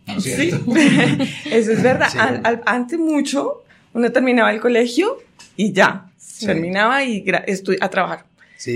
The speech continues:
Speaker 1: y, y
Speaker 2: Luego
Speaker 1: muchas veces los colegios también tenían, eh, esos aspectos técnicos, ¿no?
Speaker 2: Sí,
Speaker 1: Entonces, tú eras
Speaker 2: todavía.
Speaker 1: técnico en tal cosa y te dedicabas
Speaker 2: Y ya.
Speaker 1: a eso toda la vida. Y
Speaker 2: Así es,
Speaker 1: Ujú.
Speaker 2: todavía los tenemos,
Speaker 1: Ujú.
Speaker 2: pero cada vez,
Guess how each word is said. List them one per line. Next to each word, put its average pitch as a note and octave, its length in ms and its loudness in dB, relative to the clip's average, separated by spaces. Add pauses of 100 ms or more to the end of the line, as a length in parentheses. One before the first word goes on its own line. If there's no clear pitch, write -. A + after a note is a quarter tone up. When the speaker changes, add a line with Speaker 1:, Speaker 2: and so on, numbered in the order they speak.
(160)
Speaker 1:
y, G#2+ 60 -8
y - 60 -6
Speaker 2:
Luego G#3 320 -2
Speaker 1:
muchas A3+ 200 0
veces D#3+ 280 0
los C#3+ 100 -8
colegios A#2 320 -8
también G#2 300 -8
tenían, B2+ 360 -6
eh, A2+ 280 -8
esos B2 240 -10
aspectos A2 560 -12
técnicos, A#2 440 -6
¿no? F2 80 -14
Speaker 2:
Sí, F3+ 280 -2
Speaker 1:
Entonces, F#3 180 -4
tú G3 80 0
eras F#3+ 60 0
Speaker 2:
todavía. F#3+ 460 0 (120)
Speaker 1:
técnico A#2 400 -6
en F#2+ 80 -6
tal G2 160 -8
cosa G#2+ 340 -10
y F#2 280 -12 (100)
te F#2+ 80 -10
dedicabas F#2+ 360 -6
Speaker 2:
Y - 40 -6
ya. - 140 -2
Speaker 1:
a D4+ 40 -4
eso C#4 120 -10
toda F3 140 -4
la E3+ 100 -2
vida. F#3+ 280 -6
Y G#2 200 -14
Speaker 2:
Así G3 480 -6
es, G3+ 220 -10
Speaker 1:
Ujú. - 80 -18
Speaker 2:
todavía B3 340 0
los F#4+ 180 -8
tenemos, B3 560 -6 (100)
Speaker 1:
Ujú. F#3 100 -8 (200)
Speaker 2:
pero A3+ 240 0
cada A3 220 0
vez, A#3+ 260 -6